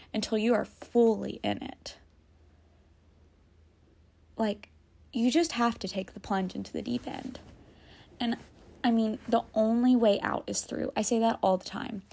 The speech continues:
Like, the only way to recovery is by going through recovery. And I know it's going to be really hard, and, like,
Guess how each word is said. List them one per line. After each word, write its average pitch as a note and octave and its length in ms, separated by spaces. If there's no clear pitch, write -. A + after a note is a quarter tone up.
Like, A#3 200
the - 120
only C4+ 240
way B3 200
to A3 280
recovery C#4 680
is G#3 100
by G3 180
going F#3 500
through G3 520
recovery. - 640
And A#3 120
I A3+ 140
know A3+ 200
it's A3+ 160
going A#3+ 160
to A#3+ 60
be A3 100
really F#3+ 320
hard, A#3 540
and, F#3 160
like, F3 160